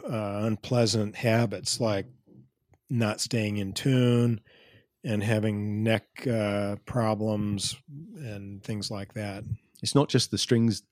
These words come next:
Speaker 2: that, that get tarnished, is it? There's something else that happens. It's like the life goes out of them or
Speaker 1: Yeah,
Speaker 2: something.
Speaker 1: that's right. So they need to be played fairly regularly to,
Speaker 2: Yeah.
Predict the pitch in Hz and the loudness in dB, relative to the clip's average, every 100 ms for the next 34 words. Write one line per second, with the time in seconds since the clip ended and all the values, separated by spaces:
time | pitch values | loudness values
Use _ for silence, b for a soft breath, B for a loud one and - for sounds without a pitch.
0 | - 196 _ _ - - - _ 98 - | -6 -6 _ _ -6 -4 -4 _ -6 -6
1 | _ - 123 123 107 - 120 104 143 - | _ -4 2 2 2 0 0 -2 -2 0
2 | 113 104 98 110 - 110 95 82 78 - | 0 0 0 -2 -2 -6 -6 -8 -10 -8
3 | - 82 90 90 98 - 87 85 80 - | -6 -4 -2 -2 -2 -4 -6 -6 -10 -10
4 | - 143 120 104 104 104 - 110 95 - | -2 4 4 4 0 -2 0 0 -2 -6
5 | - 131 120 139 160 135 117 107 117 113 | 0 2 6 6 6 6 4 4 2 2
6 | 104 101 _ - 123 117 101 104 107 117 | 0 -6 _ -4 0 2 2 0 2 0
7 | 98 98 104 107 | 0 0 0 0